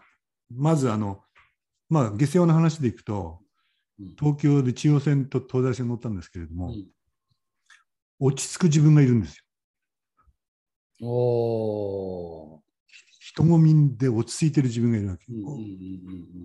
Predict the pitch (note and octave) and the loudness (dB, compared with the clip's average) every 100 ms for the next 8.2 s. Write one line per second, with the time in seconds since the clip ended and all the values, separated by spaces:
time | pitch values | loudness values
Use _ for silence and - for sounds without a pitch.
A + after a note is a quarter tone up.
0 | D#2+ - _ - F3 D3+ A2+ A2 A2+ A2 | -20 -20 _ 0 2 4 2 -2 -2 -4
1 | C3+ A#2 B2+ C3 B2+ A#2 D3+ B2+ G2+ F2+ | -6 -4 -2 -2 -2 -4 -6 -8 -10 -8
2 | F#2 G2 G2 F#2 A#2+ F#2 G#2 B2+ - F#2+ | -8 -6 -6 -6 -6 -8 -6 -6 -6 -14
3 | A2 A2 F#2 F#2 F#2 D3+ E3 D#3+ D#3 C#3 | -12 -10 -10 -8 2 6 8 8 6 4
4 | G2 A#2 C3 G2+ E2+ B2 - D3 B2 C#3 | 2 2 4 2 -2 -10 -10 -10 -10 -10
5 | A2+ F2 G#2 G#2 F2 - - - _ _ | -10 -12 -8 -8 -8 -14 -20 -20 _ _
6 | - - _ _ _ - F#2+ - - D#3 | -20 -20 _ _ _ -8 -4 -2 0 2
7 | E3+ D3+ C3+ B2+ - D3 D3 B2+ B2+ B2 | 4 4 2 -2 -4 -2 0 0 0 2
8 | A2+ | 0